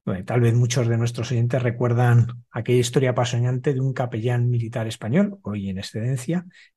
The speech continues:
evidentemente, que deja todo y marcha a la selva peruana para cuidar de los niños que viven todo tipo de peligros, desde la trata hasta el maltrato.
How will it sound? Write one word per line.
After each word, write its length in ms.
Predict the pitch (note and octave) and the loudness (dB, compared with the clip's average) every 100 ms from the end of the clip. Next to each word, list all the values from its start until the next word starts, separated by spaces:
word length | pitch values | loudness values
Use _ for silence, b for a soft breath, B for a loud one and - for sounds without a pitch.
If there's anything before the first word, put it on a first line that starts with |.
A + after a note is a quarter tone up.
| - | -12
evidentemente, 920 | A#2 G2 G#2+ A2 B2 C3+ C3+ E3 F#3+ B B B | -8 -6 -4 -2 0 2 2 0 -4 B B B
que 260 | - A2+ G#2 | 0 2 2
deja 260 | B2 B2 A#2+ | 0 0 0
todo 240 | B2 D3 | 2 2
y 80 | E3 | 2
marcha 560 | B2 C3+ - D#3 F#3+ - | 0 -4 -2 -2 -4 -8
a 140 | - G#2+ | -10 -8
la 120 | - | -4
selva 400 | - D3+ B2 A#2 | 0 2 2 2
peruana 540 | D3+ C#3+ A#2+ D3 G3+ - | 2 2 2 2 0 -2
para 400 | C3+ C#3 F3 - _ | -2 0 -2 -6 _
cuidar 440 | - A#2+ A2+ C3+ D3+ | -2 2 4 4 4
de 120 | D#3 | 2
los 200 | A#2 A2 | 0 0
niños 600 | C#3 D3+ D#3 F3 F3+ - _ _ _ | 2 4 4 0 -4 -12 _ _ _
que 200 | A2 G#2 | -8 -6
viven 400 | B2+ C3+ C#3 C3 | -2 0 -2 -2
todo 260 | B2+ B2 | -2 0
tipo 300 | A#2+ C3 C3+ C3 | 0 0 0 0
de 100 | G#2+ | -2
peligros, 500 | G#2+ D3+ E3 F#3 - | -2 0 2 0 -2
desde 240 | G#2 G#2+ | -8 -8
la 140 | F#2 | -8
trata 460 | G2 E3 E3+ F3+ F#3+ F#3+ b b b | -2 -2 0 -2 -4 -6 b b b
hasta 260 | - - F#2 | -14 -12 -10
el 40 | F2 | -10
maltrato. 500 | F2+ G#2 F2+ - | -8 -8 -8 -10